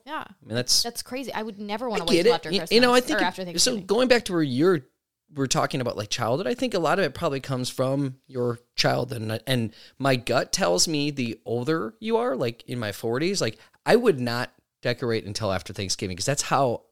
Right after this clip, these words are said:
Speaker 2: I grew up. It was a,
Speaker 1: I was gonna
Speaker 2: you know,
Speaker 1: ask you,
Speaker 2: Sue
Speaker 1: what
Speaker 2: would,
Speaker 1: did
Speaker 2: yeah.
Speaker 1: Sue do?
Speaker 2: Yo, it was, uh,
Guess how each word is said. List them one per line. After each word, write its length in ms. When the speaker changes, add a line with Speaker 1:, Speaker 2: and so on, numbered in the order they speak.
Speaker 2:
I 140
grew 240
up. 100
It 60
was 180
a, 160
Speaker 1:
I 40
was 120
gonna 160
Speaker 2:
you 60
know, 60
Speaker 1:
ask 100
you, 80
Speaker 2:
Sue 60
Speaker 1:
what 120
Speaker 2:
would, 60
Speaker 1:
did 60
Speaker 2:
yeah. 120
Speaker 1:
Sue 120
do? 320
Speaker 2:
Yo, 160
it 100
was, 160
uh, 160